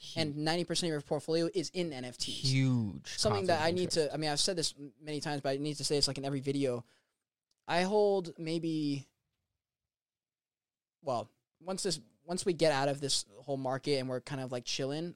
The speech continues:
Speaker 1: um, N F Ts are gonna be, like, twenty-five percent of my portfolio at most. I don't really care to
Speaker 2: Really?
Speaker 1: be in the N F T world like that. I like the content, and I like being in the space.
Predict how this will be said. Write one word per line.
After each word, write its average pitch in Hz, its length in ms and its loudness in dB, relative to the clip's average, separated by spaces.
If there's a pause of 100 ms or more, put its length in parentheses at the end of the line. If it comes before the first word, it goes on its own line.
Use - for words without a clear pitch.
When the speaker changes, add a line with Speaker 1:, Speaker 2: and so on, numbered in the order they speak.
Speaker 1:
um, 131 220 -10
N 160 120 -4
F 196 100 -4
Ts 185 220 -2
are 175 60 -2
gonna 151 160 -4
be, 127 140 -6
like, 107 200 -8 (720)
twenty-five 135 540 -8
percent 120 280 -6
of 110 60 -10
my - 20 -20
portfolio 120 360 -8
at 127 180 -6
most. 131 640 -10
I 135 100 -2
don't 156 280 -4 (340)
really 151 400 -8
care 143 320 -4
to 135 300 -6 (360)
Speaker 2:
Really? 160 360 -2
Speaker 1:
be 165 220 -4
in 156 60 -2
the 151 100 -4
N 147 60 -4
F 143 120 -4
T - 120 -8
world 139 220 -2
like 123 160 -8
that. 110 120 -6
I 120 60 -4
like 160 240 -2
the 170 80 -8
content, 151 480 -6
and 151 80 -6
I 147 40 -4
like 147 160 -6 (120)
being 165 240 -2
in 160 120 -2
the 143 60 -2
space. 156 560 0